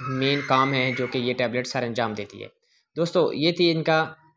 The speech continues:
किन लोगों पर इस्तेमाल किया जाता है, मतलब किन पर्पस के लिए इस्तेमाल की जाती है,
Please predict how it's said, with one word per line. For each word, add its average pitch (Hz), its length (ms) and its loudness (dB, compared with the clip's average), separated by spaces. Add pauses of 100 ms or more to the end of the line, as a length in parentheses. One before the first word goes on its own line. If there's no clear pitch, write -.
(600)
किन 170 160 2
लोगों 147 220 2
पर 143 140 4
इस्तेमाल 135 400 0
किया 127 140 0
जाता 117 240 -2
है, 123 60 -2
मतलब 143 260 -6
किन 160 180 -2
पर्पस 143 380 -4
के 143 80 -8
लिए 135 80 0
इस्तेमाल 123 340 -4
की 107 120 -12
जाती 107 220 -8
है, - 60 -20